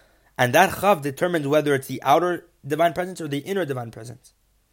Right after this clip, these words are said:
So we see that if Anochi is the inner divine presence, we see that the letter chaf hints to us this inner divine presence. V'chen ita b'Etz Chaim, and it's also brought in the writings of the Arizal.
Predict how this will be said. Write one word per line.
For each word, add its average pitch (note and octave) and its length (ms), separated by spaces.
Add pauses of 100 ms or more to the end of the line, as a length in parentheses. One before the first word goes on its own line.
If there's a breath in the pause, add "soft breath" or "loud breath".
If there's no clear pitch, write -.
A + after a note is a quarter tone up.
(280 loud breath)
So - 100
we C#3+ 60
see G3 140
that D#3+ 200
if E3 220
Anochi C#3 540
is C3 100
the C3+ 140
inner C#3 300
divine C3 300
presence, D3 580 (500 loud breath)
we C3 80
see C#3 120
that D3 80
the C#3 100
letter B2+ 220
chaf C3 400 (280)
hints E3+ 300
to B2 200
us B2 240 (220 loud breath)
this C3 180
inner D3+ 240
divine D#3 220
presence. A#2+ 460 (280 loud breath)
V'chen D#3 300
ita E3 180
b'Etz D#3 220
Chaim, D#3+ 180
and D3 60
it's C3 100
also D#3+ 260
brought D3 240
in C#3 120
the C3 80
writings C#3 320
of A#2+ 80
the A#2 100
Arizal. B2+ 520